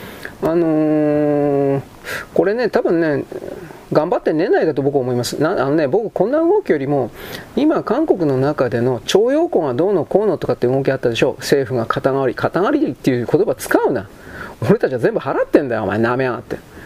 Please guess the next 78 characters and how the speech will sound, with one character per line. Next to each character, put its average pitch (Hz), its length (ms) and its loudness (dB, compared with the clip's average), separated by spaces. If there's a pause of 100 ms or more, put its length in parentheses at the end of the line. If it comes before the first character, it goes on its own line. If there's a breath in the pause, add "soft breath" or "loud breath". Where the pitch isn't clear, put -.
(220 loud breath)
お - 100 2
前 254 160 4
ら 240 60 0
が 135 100 0
全 143 180 2
部 160 60 -2
使 - 200 4
い 165 40 2
込 190 160 2
ん - 20 0
だ 147 100 0
ん 123 60 -4
だ 113 80 -2
ろ。 - 60 -2
肩 - 260 0
代 202 60 2
わ 220 80 2
り 233 60 0
っ - 20 -18
て 180 80 2
こ 131 80 0
と 120 60 2
は 110 40 0
使 - 160 2
う 208 100 2
な。 110 120 -4 (600 loud breath)
ま 240 100 2
あ、 185 60 0
だ-、 156 200 0
だ - 0 -
か 117 300 2
ら 113 40 -2
弁 160 220 2
償 269 240 2
す 269 140 -2
る 262 80 2
だ - 80 2
ろ。 - 120 -10 (360 loud breath)
だ - 100 2
か 214 140 2
ら、 208 200 2
あ 160 80 0
の 160 120 2
ー、 143 680 2 (1500 loud breath)
こ 208 100 4
れ 302 100 0
ら 294 100 0
の 156 100 2
ね、 151 200 2
裁 247 260 2
判 151 220 0
が 135 100 0
地 131 160 0
道 202 240 0
に 220 120 2
地 226 180 0
方 269 180 2
の 156 280 0
韓 208 180 0
国 156 200 2
の 143 240 0 (440 loud breath)
裁 185 220 2
判 196 120 2
所 196 120 0
な 165 100 2
ん 131 60 0
か 120 100 0
で 123 300 0
行 160 180 2
わ 175 100 2
れ 143 100 0
て、 120 140 0
第 202 300 2
一 160 80 -2
審 208 320 2
と 208 160 4
か 151 140 -2
が、 143 280 -2